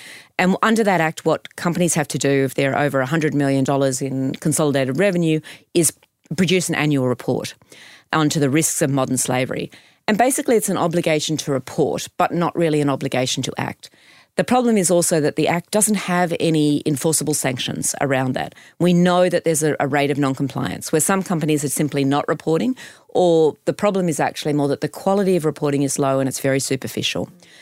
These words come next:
Um, we did a study across two years of a report called Paper Promises, which showed that companies were simply not following through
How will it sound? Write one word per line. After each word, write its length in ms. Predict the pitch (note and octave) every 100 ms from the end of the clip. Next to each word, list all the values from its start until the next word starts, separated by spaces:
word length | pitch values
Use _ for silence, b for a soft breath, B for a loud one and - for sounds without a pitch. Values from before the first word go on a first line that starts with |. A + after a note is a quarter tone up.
| B B
Um, 240 | - D3 C3+
we 160 | G#3
did 160 | F#3 E3
a 40 |
study 300 | - E3+ D#3
across 340 | D#3 - C3 -
two 200 | - A#3
years 520 | G3 F3+ E3+ E3+ D#3+
of 120 | C#3
a 100 | C3+
report 400 | C3 - D#3+ -
called 340 | - C3 B2+ -
Paper 240 | E3 D3
Promises, 540 | - E3+ E3 E3 C#3+ - B -
which 160 | F#3+
showed 360 | - A3+ G3 F3
that 180 | F3 -
companies 400 | F#3 E3 D#3 -
were 80 |
simply 420 | C#3+ - D3 D3 C#3
not 240 | C3 -
following 320 | C#3+ B2+ B2+
through 460 | B2+ C3 B2 F#2+